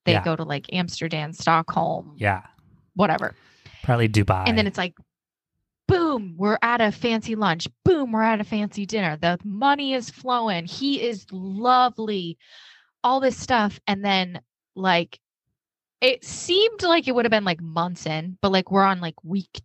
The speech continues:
Speaker 1: two, right?
Speaker 2: Jesus. Yeah.
Speaker 1: And he's like, so week two of dating this girl. And he's like, "Oh my gosh, people are, like,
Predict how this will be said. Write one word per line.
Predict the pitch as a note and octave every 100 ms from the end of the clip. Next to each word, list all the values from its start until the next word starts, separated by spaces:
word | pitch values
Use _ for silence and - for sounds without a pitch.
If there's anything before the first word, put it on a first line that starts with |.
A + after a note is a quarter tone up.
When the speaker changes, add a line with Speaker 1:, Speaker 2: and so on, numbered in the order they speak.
| -
Speaker 1:
two, | - - E3 B2 - -
right? | G2+ C3 D#3
Speaker 2:
Jesus. | - - -
Yeah. | G2+ G2+ - _ _
Speaker 1:
And | G3+ G3
he's | G3 G#3 F#3
like, | F#3+ F3+ F3 - - _ _ -
so | G3+
week | F#3+ A3+ D4+
two | - C#4+
of | G3+
dating | G#3 F#3+
this | F#3+ F3
girl. | F3+ D#3 D#3+ D3+ _ _ _ _ _ _ - - - _ _ -
And | G3+ F#3+
he's | F3+ G3 E3+
like, | F3 F3 - -
"Oh | B3+
my | D4 C#4
gosh, | B3 G#3+ F#3+ G3 - - - _ _ _
people | - C4+ C#4+ C4
are, | A#3+ G3+
like, | F#3 F3